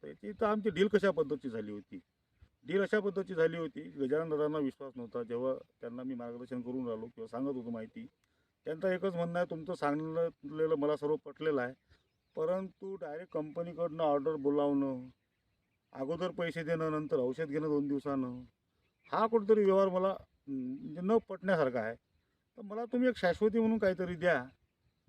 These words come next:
तर आमचे सर आहेत रवींद्र चौधरी सर, यांनी त्यांना पंचवीस हजार रुपयाचा चेक लिहून दिला, का तुमच्याकडे हे पंचवीस हजार रुपये घ्या, हा चेक ठेवा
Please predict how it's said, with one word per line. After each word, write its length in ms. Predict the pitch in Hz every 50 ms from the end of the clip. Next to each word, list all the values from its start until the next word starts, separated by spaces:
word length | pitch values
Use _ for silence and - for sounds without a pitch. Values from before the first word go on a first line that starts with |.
| - _ _ _ _ -
तर 60 | -
आमचे 260 | 131 131 139 151 165
सर 180 | 156 160 165 165
आहेत 120 | 160 160
रवींद्र 340 | 143 143 139 143 143 143 147
चौधरी 340 | 151 - 135 135 131 - -
सर, 220 | - 139 123 127 131 - - -
यांनी 280 | 120 131 131 135 147 160
त्यांना 360 | 151 135 139 131 131 135 139
पंचवीस 440 | 139 - 131 123 123 117 - 143 131
हजार 220 | 113 104 117 127
रुपयाचा 480 | 131 123 117 107 117 117 113 - - 123
चेक 260 | - _ _ 143 135 _
लिहून 180 | 127 123 120 113
दिला, 200 | 101 101 98 98 104 110 - - - - - - _ _ - - - -
का 60 | 131
तुमच्याकडे 600 | - 139 123 127 - 143 139 127 131 127 127 131
हे 80 | 120 127
पंचवीस 360 | - 123 120 117 - 135 120
हजार 160 | 113 117 117
रुपये 260 | 117 113 - 120 113
घ्या, 420 | 101 - _ _ _ 123 120 123 135 - _ _ _ -
हा 100 | 113 113
चेक 240 | - _ 127 120
ठेवा 400 | - _ _ - 143 143 123 117